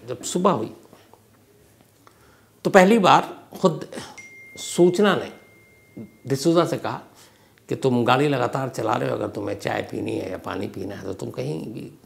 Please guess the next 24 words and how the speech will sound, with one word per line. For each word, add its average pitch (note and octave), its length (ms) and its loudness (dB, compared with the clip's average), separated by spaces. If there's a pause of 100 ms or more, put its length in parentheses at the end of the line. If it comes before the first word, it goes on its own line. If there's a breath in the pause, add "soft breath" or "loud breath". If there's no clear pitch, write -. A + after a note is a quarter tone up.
कोई G#2 260 -4
रेस्तरां, G#2+ 460 -6
ढाबा A2+ 280 -4
देखकर G#2 300 -8
रोक B2 200 -6
सकते - 320 -18
हो।" - 100 -18 (1040 soft breath)
इन D#3 140 0
दोनों E3 200 8
को D#3+ 120 4
वॉशरूम B2 380 2
जाना D3+ 260 2
था, C3+ 120 -2
चाय A#2+ 240 0
भी C#3 120 2
पीनी C3 260 -2
थी, - 240 -14 (480)
उसके - 180 -10
कहते B2+ 320 2
ही A2 160 0
ये F2 240 -6 (180)
गाड़ी G#2 300 -2
रोक C#3 180 4
दी। B2+ 220 -10